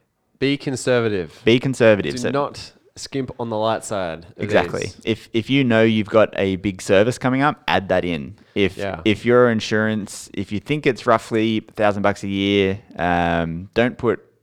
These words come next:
Speaker 2: eight hundred, put a thousand.
Speaker 1: Better to budget
Speaker 2: Mm.
Speaker 1: conservatively and on the high side for your expenses
Speaker 2: Mm.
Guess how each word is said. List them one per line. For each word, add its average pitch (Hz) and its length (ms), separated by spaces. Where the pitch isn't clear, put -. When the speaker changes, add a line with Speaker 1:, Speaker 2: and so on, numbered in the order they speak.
Speaker 2:
eight 107 160
hundred, 92 400
put - 180
a 101 40
thousand. 85 440
Speaker 1:
Better 139 200
to 160 80
budget 123 720
Speaker 2:
Mm. 90 220
Speaker 1:
conservatively 117 920
and 107 80
on 104 100
the 101 60
high 104 240
side 117 380
for - 100
your 98 80
expenses 131 760
Speaker 2:
Mm. 87 340